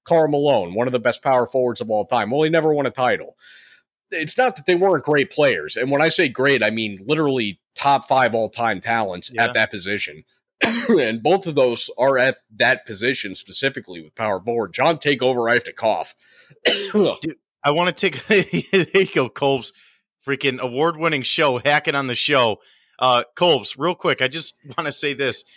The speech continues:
Speaker 1: Whew.
Speaker 2: uh, for those fans that really don't know too much about Chris Paul's career, he started back in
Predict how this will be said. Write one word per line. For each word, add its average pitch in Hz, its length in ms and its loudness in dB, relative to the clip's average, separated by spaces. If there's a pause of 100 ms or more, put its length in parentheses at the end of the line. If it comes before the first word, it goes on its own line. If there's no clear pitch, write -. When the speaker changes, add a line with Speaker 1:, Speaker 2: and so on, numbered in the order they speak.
(100)
Speaker 1:
Whew. - 160 4
Speaker 2:
uh, 117 100 -2
for - 120 -6
those 135 220 -2
fans 135 320 0
that 127 160 0
really 143 260 -2
don't 127 300 0
know 120 140 0
too 123 200 -8
much 113 240 -4
about 107 380 -4 (340)
Chris 127 220 -4
Paul's 120 380 0
career, 117 640 -4 (240)
he 135 100 -4
started 185 500 0
back 131 280 0
in 110 100 -8